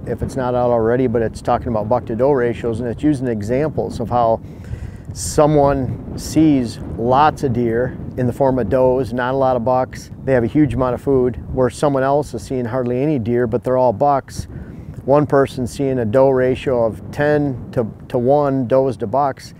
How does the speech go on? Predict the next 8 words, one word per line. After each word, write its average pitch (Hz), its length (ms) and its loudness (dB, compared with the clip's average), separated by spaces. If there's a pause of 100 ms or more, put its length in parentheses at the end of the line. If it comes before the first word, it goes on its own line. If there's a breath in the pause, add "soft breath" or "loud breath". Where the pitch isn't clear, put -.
(280 loud breath)
That 123 120 4
other 147 180 6
person's 123 460 -4
seeing 117 340 -4
five-to-one 127 760 0
bucks 123 300 -2
to 113 100 -6
does, 131 560 0